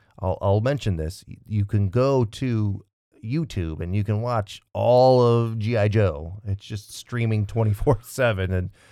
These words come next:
you pick it up somewhere and, hey, there's a G I Joe episode. There you go.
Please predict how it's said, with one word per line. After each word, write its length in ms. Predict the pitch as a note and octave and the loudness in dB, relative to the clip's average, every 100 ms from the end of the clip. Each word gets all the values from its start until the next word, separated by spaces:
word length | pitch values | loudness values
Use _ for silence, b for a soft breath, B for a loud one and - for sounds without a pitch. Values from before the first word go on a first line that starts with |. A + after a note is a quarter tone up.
| b b | b b
you 400 | F#2+ G2+ G2+ G2 - | -4 -2 -2 -6 -8
pick 220 | - B2 | -6 -4
it 80 | C3 | 0
up 200 | B2+ A#2+ | 0 0
somewhere 520 | - B2 A#2+ A2+ A2+ | -2 -2 0 0 0
and, 200 | F#2+ F2+ | 0 0
hey, 200 | F#2 G2 | 0 0
there's 200 | F2+ F2 | 0 -4
a 40 | D#2+ | -6
G 180 | E2+ D#2 | -10 -10
I 40 | |
Joe 200 | D2+ D2 | -10 -12
episode. 340 | C#2+ - C2+ | -12 -14 -12
There 120 | D2 C#2 | -12 -12
you 80 | |
go. 240 | - - | -14 -18